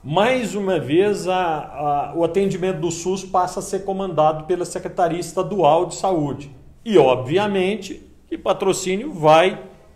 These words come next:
receber pacientes de outras cidades que nada, em absoluto, tem a ver com a nossa macro de atendimento aqui em Patrocínio.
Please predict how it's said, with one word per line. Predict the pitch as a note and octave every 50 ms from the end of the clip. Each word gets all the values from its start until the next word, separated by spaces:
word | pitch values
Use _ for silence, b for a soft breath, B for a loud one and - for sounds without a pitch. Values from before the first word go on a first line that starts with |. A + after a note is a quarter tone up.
| - - _ -
receber | - G3 G#3 G#3 - B3 A3 G3+ D3 C#3+ C#3+ D3+ E3 F3+ F3 - - - - -
pacientes | - F#3+ F#3+ - - G3+ F#3 D#3+ D#3+ E3 E3+ D#3+ E3
de | D3+ D#3+ G3 F#3
outras | F3 F#3+ A3+ A4+ - D#4 D4 -
cidades | - - G3 D3+ D3+ F3+ G3 A3 G#3+ - -
que | - C#4
nada, | D4 A#3+ A3 G3+ F#3+ F#3+ G3 G3+ G#3 G3+ E3 C#3+ - - - - -
em | F#3+ G#3+ A3+ A#3+ A#3+
absoluto, | G#3+ - - - G#3 F#3 E3 E3+ F#3 E3+ -
tem | G3+ G3+ G#3 G#3+
a | G#3+
ver | F#3+ F3+ F3+ F3+
com | F3+ F#3+
a | G3 F#3+
nossa | F3 D#3 D3+ D#3+ E3 E3 - F3 F3+ F3 F3 F3 B B B B B
macro | C3+ C3+ C#3+ D#3 D#3 D#3+ D#3 D#3 - E3+ D#3 D#3
de | C#3+ D3 D#3+
atendimento | D#3 D#3+ D#3 D#3+ D#3+ D#3 D#3 D3 B2+ A#2+ B2 B2 B2 B2 C#3 C3+
aqui | B2 - - C3 B2 B2+ C3 B B2+ B2 -
em | C#3 C#3
Patrocínio. | B2+ - D3+ - - D3 C3+ - - - B2+ A2+ G#2 F#2+